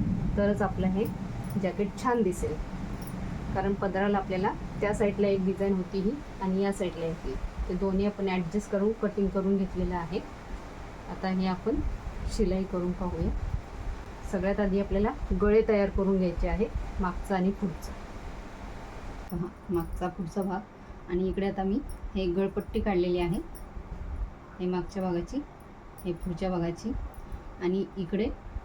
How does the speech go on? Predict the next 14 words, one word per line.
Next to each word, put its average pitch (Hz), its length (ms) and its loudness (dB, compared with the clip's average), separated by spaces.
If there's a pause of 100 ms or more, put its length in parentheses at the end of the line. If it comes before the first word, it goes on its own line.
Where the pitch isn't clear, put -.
(760)
ह्या 196 140 2
दोन 196 260 4
दोन 220 160 4
इंचाच्या 196 440 2 (240)
इकडे 196 280 2 (760)
आणि 196 280 4
इकडे 175 220 0 (1160)
ह्या 196 100 -2
अशा 185 180 0
पट्ट्या 196 360 0
काढलेल्या 180 460 2
आहेत. 175 180 0 (2000)
हे 175 80 -8
पहा, 156 180 -8